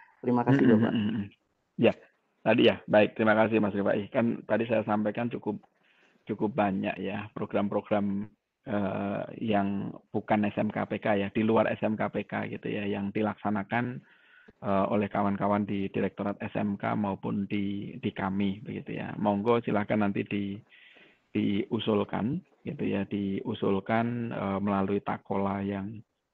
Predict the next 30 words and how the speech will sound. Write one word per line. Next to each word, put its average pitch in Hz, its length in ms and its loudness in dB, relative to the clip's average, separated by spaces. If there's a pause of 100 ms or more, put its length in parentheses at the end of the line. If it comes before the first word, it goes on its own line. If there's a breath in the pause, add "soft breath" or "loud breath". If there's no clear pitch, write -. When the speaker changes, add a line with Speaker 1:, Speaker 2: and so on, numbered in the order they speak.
Speaker 2:
yang 98 240 -2
ada 98 480 -6
begitu 104 400 -6
ya, 101 240 -8
aplikasi 101 400 -4
Takola 101 400 -2
yang 95 160 -6
ada 101 240 -10 (160)
gitu - 160 -18
ya. - 40 -20 (280 soft breath)
Dan 101 160 0
pastikan, 117 800 2 (480 soft breath)
eh, 101 240 0
keterisian 110 800 2
dari, 104 480 0
eh, 104 240 0
instrumen-instrumen 107 1040 -2
atau 107 160 -2
barangkali 101 400 0
informasi-informasi 104 1200 0
yang 101 240 0 (560 soft breath)
memang 101 480 2
diminta 104 720 2
sebagai, 101 600 -2 (680 loud breath)
eh, 98 380 0 (100)
prasyarat 107 640 0
gitu 101 240 0
ya 95 160 2
untuk 98 320 0
mengakses, 104 560 -2